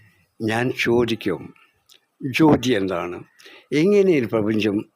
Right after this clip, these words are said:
രൂപപ്പെട്ട ഒന്ന് നിങ്ങൾക്ക് രൂപപ്പെടുത്തി ഉണ്ടാക്കി തരാൻ കഴിയോ? ഉം? എന്താണ്, ആ, അർദ്ധനാരീശ്വരന ശിവൻ? എന്താണ് അഷ്ഹദു അൻ ലാ ഇലാഹ ഇല്ലല്ലാ? ആ ഫാത്തിഹ എന്താണ്?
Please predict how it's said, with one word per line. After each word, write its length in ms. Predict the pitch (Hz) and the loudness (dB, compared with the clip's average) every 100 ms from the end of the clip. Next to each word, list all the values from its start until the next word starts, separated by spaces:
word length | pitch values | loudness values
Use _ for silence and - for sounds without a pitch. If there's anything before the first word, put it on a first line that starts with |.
| _ 120 | _ -2
രൂപപ്പെട്ട 540 | 123 120 117 - - | 0 0 -2 -4 -2
ഒന്ന് 220 | 113 127 | -2 0
നിങ്ങൾക്ക് 640 | 131 - - _ - 127 139 | -2 -6 -20 _ -6 -2 0
രൂപപ്പെടുത്തി 800 | 123 127 135 - 127 131 127 - | 0 -2 -4 -4 -6 -6 -6 -6
ഉണ്ടാക്കി 400 | 127 123 127 131 - | -2 -2 -2 -4 -2
തരാൻ 220 | 123 135 139 - | -2 0 -2 -2
കഴിയോ? 280 | 127 131 85 - _ _ _ _ _ _ _ _ - | 0 0 0 -6 _ _ _ _ _ _ _ _ -4
ഉം? 120 | 233 - _ - - - - _ _ _ _ _ - | -4 -4 _ -20 -20 -20 -20 _ _ _ _ _ -4
എന്താണ്, 440 | 123 175 165 147 113 107 107 107 _ - | 0 2 4 4 2 -2 -4 -8 _ -6
ആ, 40 | 117 110 107 | -2 -2 -2
അർദ്ധനാരീശ്വരന 720 | 117 113 120 110 113 117 98 | -2 -2 0 0 0 -2 -2
ശിവൻ? 420 | 98 - 104 101 - _ - | -4 -4 -4 -6 -8 _ -2
എന്താണ് 560 | 151 190 180 175 170 - | 0 2 2 2 -2 -6
അഷ്ഹദു 360 | 147 147 151 131 | -4 0 0 2
അൻ 200 | 127 123 | 4 4
ലാ 180 | 117 135 | 4 2
ഇലാഹ 400 | 135 120 127 107 98 - _ _ _ _ _ - | 0 0 0 0 -4 -6 _ _ _ _ _ -2
ഇല്ലല്ലാ? 500 | 151 123 127 113 95 - _ - - - - | 0 2 2 0 -4 -8 _ -20 -20 -12 -2
ആ 100 | 285 | -2
ഫാത്തിഹ 560 | - 165 165 - 165 | 2 0 0 0 0
എന്താണ്? 720 | 160 131 147 165 135 107 98 | 0 0 0 2 2 0 -4